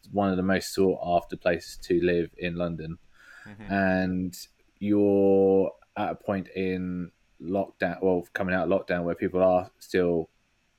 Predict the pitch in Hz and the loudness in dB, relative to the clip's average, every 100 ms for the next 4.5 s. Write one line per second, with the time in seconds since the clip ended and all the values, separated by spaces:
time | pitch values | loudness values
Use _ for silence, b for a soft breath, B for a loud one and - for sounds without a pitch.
0 | - 95 - - 87 90 90 87 90 B | -6 -6 -6 -8 -4 -2 -2 -4 -10 B
1 | B B B B - 127 117 110 117 120 | B B B B -2 0 2 4 4 4
2 | 117 120 120 120 117 113 - _ _ - | 2 0 2 0 -2 -8 -10 _ _ -8
3 | 117 - 113 120 110 - 113 117 113 107 | -8 -6 -6 -4 -4 -4 -2 0 0 0
4 | 113 120 131 127 - | -2 -2 -6 -8 -14